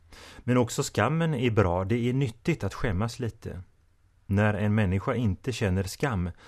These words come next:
säger man att hon är skamlös. Men också skammen är nyttig,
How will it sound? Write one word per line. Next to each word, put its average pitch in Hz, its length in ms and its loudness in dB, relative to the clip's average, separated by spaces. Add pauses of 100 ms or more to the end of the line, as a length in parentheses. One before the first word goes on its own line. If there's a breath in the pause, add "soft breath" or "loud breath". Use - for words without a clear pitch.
(100)
säger 87 400 -2
man 92 220 -4
att 90 160 -6
hon 98 160 0
är 85 240 -4
skamlös. 98 800 -4 (960 loud breath)
Men 139 180 2
också 147 220 0
skammen 123 440 2
är 117 140 2
nyttig, 123 640 -4